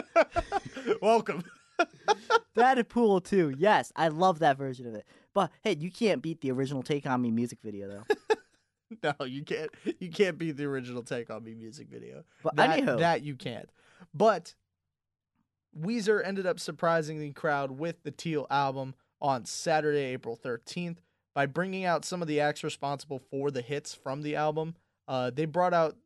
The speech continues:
Speaker 1: the English rockers Tears for Fears to s-, join them on Everybody Wants to Rule the World.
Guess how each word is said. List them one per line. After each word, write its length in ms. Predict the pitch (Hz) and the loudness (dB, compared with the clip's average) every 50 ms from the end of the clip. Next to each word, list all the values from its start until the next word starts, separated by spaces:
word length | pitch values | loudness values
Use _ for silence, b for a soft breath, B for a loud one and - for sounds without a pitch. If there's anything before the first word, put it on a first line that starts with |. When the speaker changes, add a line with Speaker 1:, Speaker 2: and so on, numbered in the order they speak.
| _ - | _ -12
Speaker 1:
the 200 | 156 147 151 151 | -8 -6 -4 -4
English 360 | 165 165 160 151 156 156 - 143 | -2 -2 0 0 -2 -2 -2 -4
rockers 460 | 143 147 147 139 - 156 139 123 - | -2 0 0 0 -2 -4 -6 -6 -8
Tears 340 | - - - 160 156 143 - | -10 -8 -6 -4 -4 -4 -6
for 180 | - - 131 | -8 -12 -14
Fears 540 | - _ - 147 147 147 151 160 165 - - _ _ _ _ - | -12 _ -6 -4 -4 -2 -4 -4 -6 -10 -14 _ _ _ _ -6
to 100 | - 147 | -6 -6
s-, 200 | 131 123 - - _ - 156 | -6 -6 -12 -20 _ -14 -12
join 380 | 127 120 147 139 135 139 139 135 | -8 -4 -4 -4 -2 -4 -4 -4
them 200 | 135 131 131 - | -4 -6 -6 -6
on 220 | - 127 127 120 | -6 -6 -6 -4
Everybody 440 | - 143 131 135 127 127 127 127 120 | -4 -4 -4 -4 -2 -2 -2 -2 -4
Wants 320 | 123 131 131 127 123 - | -6 -6 -6 -8 -8 -10
to 80 | - 131 | -10 -10
Rule 220 | 117 127 123 117 | -8 -6 -6 -6
the 60 | 113 | -6
World. 480 | 113 117 135 143 143 143 139 139 139 | -6 -6 -4 -4 -4 -4 -4 -6 -8